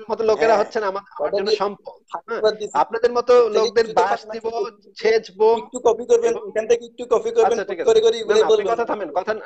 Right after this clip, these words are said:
Speaker 1: কথা না থামলে কেটে দিব। কথা থামাবেন? শোনেন, কথা শোনেন। আপনাদের মতো মুমিনরা হচ্ছেন আমাদের জন্য সম্পদের মতো। আপনাদেরকে ছেঁচবো,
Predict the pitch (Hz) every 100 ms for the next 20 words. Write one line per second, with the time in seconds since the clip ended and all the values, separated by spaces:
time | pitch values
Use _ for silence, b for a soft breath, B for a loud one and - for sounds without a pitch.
0 | - 185 220 208 220 226 214 202 131 117
1 | 160 180 180 180 202 190 117 - _ _
2 | _ - 196 214 208 151 156 170 175 220
3 | _ _ _ _ - 131 185 190 208 208
4 | 202 190 208 208 208 202 214 196 175 185
5 | 180 190 - 180 190 196 180 131 101 110
6 | - 113 151 147 147 143 - 185 180 151
7 | 160 170 180